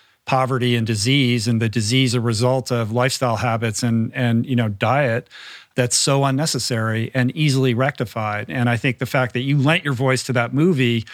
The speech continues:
and so many other, you know, really interesting performers and entertainers and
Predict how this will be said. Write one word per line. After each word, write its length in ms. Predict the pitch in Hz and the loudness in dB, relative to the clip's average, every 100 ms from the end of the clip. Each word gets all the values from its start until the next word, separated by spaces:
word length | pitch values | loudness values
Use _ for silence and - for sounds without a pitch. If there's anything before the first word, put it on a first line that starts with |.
| - - - | -18 -20 -8
and 240 | - 131 120 | -2 0 2
so 160 | - | 0
many 220 | 151 131 139 | 2 2 2
other, 420 | 139 131 123 120 | 2 0 0 -4
you 100 | - | -2
know, 80 | 123 | 0
really 720 | 117 110 127 131 131 120 123 - | 0 2 2 4 2 2 -2 -2
interesting 360 | 160 143 - | -2 -2 -2
performers 560 | 120 123 - 139 135 123 | -4 -4 -2 0 2 2
and 140 | 120 | 2
entertainers 800 | 120 117 104 135 131 127 120 110 - - - - _ | 2 0 0 0 2 0 -2 -4 -8 -16 -20 -20 _
and 480 | 113 117 113 113 120 | -2 0 2 0 -2